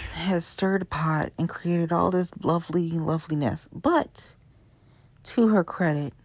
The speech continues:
for the whole pandemic, I will give her credit when credit is due. So she came with this lovely idea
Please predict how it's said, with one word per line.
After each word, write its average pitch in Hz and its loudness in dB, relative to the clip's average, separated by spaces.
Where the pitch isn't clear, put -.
for 185 -2
the 170 0
whole 180 -4
pandemic, 156 -6
I 196 2
will 185 -2
give 175 -6
her 170 -8
credit - -6
when 180 -4
credit 180 -4
is 190 -12
due. 190 -8
So - -2
she - 0
came 285 4
with 202 4
this - -6
lovely 330 6
idea 151 -2